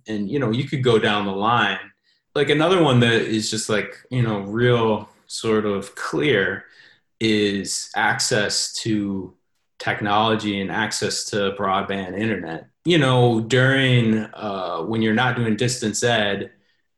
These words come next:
eh, you know, it's like, well, maybe they have access at home, maybe they don't, and we'll try to work around it, deal with it.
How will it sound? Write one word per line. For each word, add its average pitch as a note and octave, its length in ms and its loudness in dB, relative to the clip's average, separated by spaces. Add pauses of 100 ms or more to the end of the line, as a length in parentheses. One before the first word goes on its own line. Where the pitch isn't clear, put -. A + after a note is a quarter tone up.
(460)
eh, F#2+ 320 -4
you C#3 180 -2
know, G#2 200 2
it's G#2 140 -2
like, B2 180 -2
well, B2 180 4
maybe D3+ 460 4
they C3+ 180 4
have A#2+ 340 4
access A2+ 400 -2
at A2+ 140 -2
home, A2 320 0
maybe G#2+ 200 0
they G2+ 140 -4
don't, A2 460 -2
and G#2+ 80 -6
we'll G#2+ 100 -6
try G#2+ 240 0
to G#2 180 0
work G#2+ 300 -2
around G#2 320 -2
it, G#2 180 -2
deal A2 160 -2
with G#2 200 -4
it. G#2 320 -2